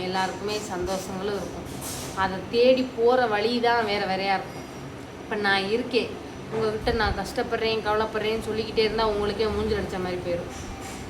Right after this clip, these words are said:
என்ன என்கிட்ட இருக்குதோ அதை வச்சு நம்ம சந்தோஷமா இருந்தோம்னா நம்ம வாழ்க்கை நல்லா இருக்கும். நீங்களும் நல்லா இருங்க. எல்லாருக்குமே அட்வான்ஸ் தீபாவளி வாழ்த்துக்கள். ஆ, நல்லபடியா கொண்டாடுங்க, பாதுகாப்பா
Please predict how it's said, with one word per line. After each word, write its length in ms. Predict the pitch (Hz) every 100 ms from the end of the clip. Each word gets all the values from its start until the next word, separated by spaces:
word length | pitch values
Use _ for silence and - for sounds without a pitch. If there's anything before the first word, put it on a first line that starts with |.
| 214
என்ன 180 | 214 254 262 220
என்கிட்ட 300 | 196 190 180 220
இருக்குதோ 260 | 185 202 202 190
அதை 100 | 185
வச்சு 220 | 180 233
நம்ம 140 | 196 180 190
சந்தோஷமா 600 | 180 202 214 220 254 220
இருந்தோம்னா 320 | 185 180 196 220
நம்ம 140 | 170 185 185
வாழ்க்கை 260 | 180 175 196
நல்லா 180 | 170 180 175
இருக்கும். 280 | - 254 330 - - - - 208
நீங்களும் 500 | 240 269 262 240 196
நல்லா 200 | 175 175
இருங்க. 240 | 175 185 240 302 - - - 196
எல்லாருக்குமே 560 | 208 208 175 214 240 330 330 - -
அட்வான்ஸ் 440 | 196 233 233 240 -
தீபாவளி 380 | 226 220 208 190
வாழ்த்துக்கள். 580 | 185 202 - 190 - 320 349 339 - 294 - 202
ஆ, 40 | 190 185
நல்லபடியா 360 | 196 220 220 226
கொண்டாடுங்க, 420 | 214 196 196 202 247 220
பாதுகாப்பா 440 | 196 202 208 190